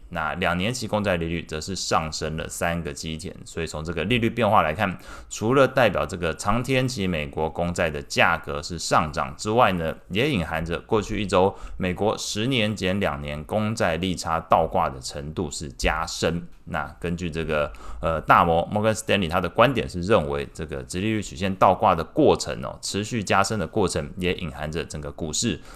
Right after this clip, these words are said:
可能在多头的部分来讲还没有结束。那在信用利差的部分，过去一周美国投资等级、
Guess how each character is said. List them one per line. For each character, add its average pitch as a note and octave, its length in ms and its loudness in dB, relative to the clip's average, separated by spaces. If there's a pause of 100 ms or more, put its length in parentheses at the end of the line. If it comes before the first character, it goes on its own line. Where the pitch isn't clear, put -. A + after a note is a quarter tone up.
(120)
可 F2 140 -4
能 D#2+ 140 -6
在 F2 160 2
多 B2 280 4
头 F2+ 160 0
的 D#2+ 60 -2
部 F#2 140 -2
分 E2+ 140 2
来 D2+ 100 0
讲 D2 220 -4 (140)
还 D2 260 -6
没 E2 140 -2
有 C#2+ 140 -4
结 B1 200 -10
束。 A#2+ 300 -2 (640)
那 D#3+ 80 0
在 D3+ 140 6
信 C#3+ 140 0
用 C#3+ 100 6
利 C#3+ 80 2
差 C3 140 6
的 A#2 80 8
部 G#2+ 100 2
分， A#2+ 180 8 (240)
过 A#2+ 140 4
去 A2 220 2
一 - 20 -2
周 G#2 260 6
美 E2 160 -2
国 F2 220 2
投 F#2+ 260 0
资 A#2 300 0
等 D2+ 240 0
级、 D#2+ 260 -6